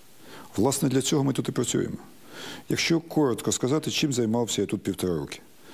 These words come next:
Я намагався, щоб боялися ті, ті, кому треба боятися.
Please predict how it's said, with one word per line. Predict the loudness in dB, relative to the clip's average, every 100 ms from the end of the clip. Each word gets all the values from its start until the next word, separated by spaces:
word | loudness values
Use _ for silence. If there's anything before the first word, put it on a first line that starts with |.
| -16 -16 -2
Я | 0
намагався, | 2 2 2 0 0
щоб | 0 0
боялися | 2 2 2 2 2 -2
ті, | -4 0 0 0 -4 -6
ті, | 2 2 2 -4
кому | -2 0 0
треба | 0 0
боятися. | 0 0 -4 -6 -8